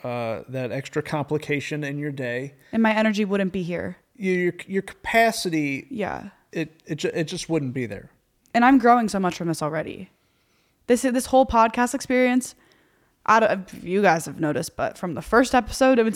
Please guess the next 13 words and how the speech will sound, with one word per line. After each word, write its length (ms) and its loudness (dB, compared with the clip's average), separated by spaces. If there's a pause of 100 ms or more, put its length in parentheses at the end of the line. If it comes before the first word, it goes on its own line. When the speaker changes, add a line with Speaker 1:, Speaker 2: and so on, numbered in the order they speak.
Speaker 2:
we're 100 4
only, 140 6
like, 160 -4
five 340 2
episodes 460 0
in. 300 0
Speaker 1:
Yeah. 220 -6 (200)
Speaker 2:
I've 140 4
talked 320 4
more 160 2
than 100 -2
I've 140 4
talked 280 2